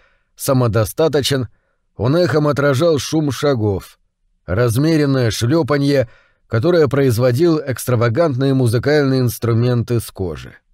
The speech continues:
Любой звук возвращался обратно, к тому, кто его издал, совсем как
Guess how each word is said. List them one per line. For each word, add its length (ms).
Любой 440
звук 320
возвращался 720
обратно, 560
к 80
тому, 300
кто 220
его 380
издал, 480
совсем 420
как 240